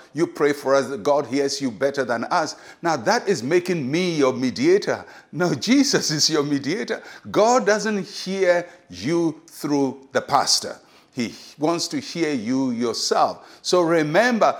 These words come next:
if you're praying in the name of Jesus, uh, God hears you as well as your pastor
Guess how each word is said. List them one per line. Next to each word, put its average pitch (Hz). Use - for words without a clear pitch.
if 139
you're 139
praying 190
in 175
the 156
name 165
of 147
Jesus, 165
uh, 139
God 160
hears 156
you 165
as 127
well 170
as 143
your 120
pastor 160